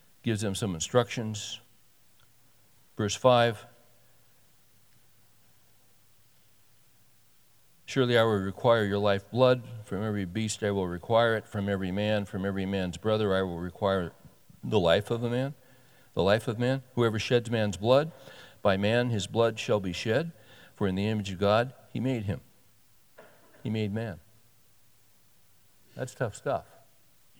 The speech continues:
Uh, God so values life that if you kill, if you, let's put it this way, actually, if you murder,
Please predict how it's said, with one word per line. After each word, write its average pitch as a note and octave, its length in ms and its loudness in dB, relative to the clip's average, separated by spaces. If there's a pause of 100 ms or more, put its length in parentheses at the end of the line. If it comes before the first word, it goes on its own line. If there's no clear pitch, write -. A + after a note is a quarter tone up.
(1040)
Uh, G2 200 -4 (520)
God B2+ 240 2
so D3+ 180 -4
values C#3 460 0
life B2 380 0 (460)
that G#2+ 340 -2
if G#2+ 240 -6
you C3+ 360 -2 (520)
kill, - 340 0 (1300)
if G#2 120 -8
you, B2+ 160 -2 (300)
let's A#2+ 300 -10
put C3+ 160 -8
it G#2 60 -14
this B2 220 -6
way, F2 120 -10 (360)
actually, C#3 320 -6
if G2+ 140 -10
you A#2+ 140 -6
murder, A#2 400 -8